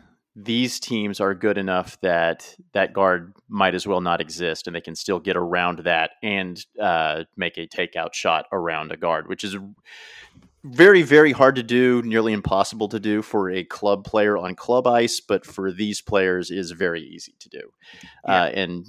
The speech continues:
Speaker 1: and Alex, you were asking about styles of play and which teams, um, like high-scoring games. Uh, Jennifer Jones, who's the skip of the Canadian women's team, Jennifer Jones loves a high guard, loves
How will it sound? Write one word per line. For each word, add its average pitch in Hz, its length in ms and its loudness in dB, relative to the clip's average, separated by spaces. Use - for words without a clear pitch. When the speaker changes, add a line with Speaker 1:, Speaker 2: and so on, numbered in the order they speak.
Speaker 1:
and 98 140 -6
Alex, 104 380 2
you 110 60 0
were 104 80 4
asking 92 460 0
about 85 400 -2
styles 90 380 0
of 76 100 -18
play 87 320 0
and 82 120 -6
which - 220 -8
teams, 85 640 -10
um, 82 320 -10
like 87 200 -2
high-scoring 92 640 -4
games. 101 480 -2
Uh, 95 160 -4
Jennifer 113 420 -2
Jones, 101 460 -2
who's 98 220 -8
the - 80 -14
skip - 420 -4
of 92 340 0
the 92 240 -12
Canadian 95 800 -8
women's 95 380 -4
team, 95 320 -8
Jennifer 117 320 -4
Jones 104 520 -4
loves 101 420 2
a 104 80 4
high 101 260 6
guard, 95 640 2
loves 95 760 0